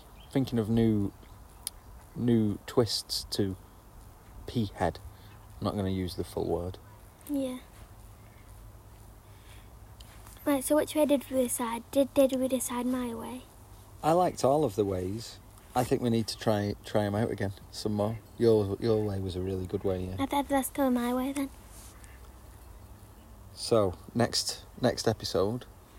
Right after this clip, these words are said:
Speaker 1: we'll talk you through the additional rules to
Speaker 2: Yeah.
Speaker 1: P head
Speaker 2: Yeah.
Speaker 1: card game.
Speaker 2: Should we?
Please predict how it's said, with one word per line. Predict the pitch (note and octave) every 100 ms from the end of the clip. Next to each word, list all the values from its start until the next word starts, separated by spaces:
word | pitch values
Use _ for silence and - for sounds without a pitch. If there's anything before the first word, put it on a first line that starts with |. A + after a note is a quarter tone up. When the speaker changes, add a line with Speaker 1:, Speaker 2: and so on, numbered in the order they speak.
| - - -
Speaker 1:
we'll | G2+
talk | - G#2+ -
you | G#2+
through | - G#2+
the | G2 G2
additional | F#2+ G#2+ - G2+
rules | G2+ G2+ G2+ G2+ -
to | G#2 - -
Speaker 2:
Yeah. | C#4 C4+ -
Speaker 1:
P | - A2
head | F#2 G2 G2 - - - -
Speaker 2:
Yeah. | C#4 C#4+ C#4
Speaker 1:
card | - G#2+ G2+ -
game. | F#2+ G#2+ A#2+ -
Speaker 2:
Should | - C#4+
we? | D4+ D4